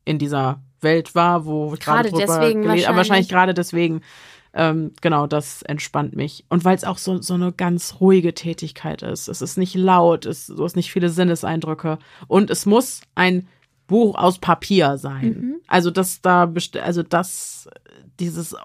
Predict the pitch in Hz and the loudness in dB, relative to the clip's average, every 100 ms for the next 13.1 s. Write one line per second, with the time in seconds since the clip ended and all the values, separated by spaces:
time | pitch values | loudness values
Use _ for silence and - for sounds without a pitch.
0 | - 190 185 196 190 - 170 165 - 185 | -4 -2 -4 -2 -2 0 -4 -4 0 0
1 | 180 190 165 185 175 160 160 160 160 - | 2 0 2 4 4 4 0 -2 -4 -4
2 | 156 165 160 - 135 147 196 247 302 339 | 0 2 2 2 -2 -2 -2 -2 -4 -6
3 | 269 247 233 359 - 233 208 185 160 - | -6 -6 -6 -10 -4 4 6 4 2 -2
4 | 156 165 233 359 - _ _ _ - 151 | -4 -4 -6 -8 -12 _ _ _ -6 -6
5 | - - - _ - 185 - 170 180 175 | -6 -18 -20 _ -4 -2 -2 0 2 2
6 | 156 139 151 - - 151 180 - - - | 0 0 -2 -6 -4 -2 0 -2 -6 -10
7 | _ - 185 196 - - - - - - | _ -6 -4 -4 -6 -20 -18 -16 -18 -20
8 | - _ _ - 214 214 170 165 - 156 | -20 _ _ 4 6 6 2 0 0 -2
9 | 170 170 _ _ _ _ _ _ _ _ | -6 -8 _ _ _ _ _ _ _ _
10 | _ _ _ _ _ _ _ _ _ _ | _ _ _ _ _ _ _ _ _ _
11 | _ _ _ _ _ _ _ _ _ _ | _ _ _ _ _ _ _ _ _ _
12 | _ - 226 196 220 202 202 202 240 233 | _ -4 -2 -2 -4 -4 -4 -4 0 0
13 | 233 | 0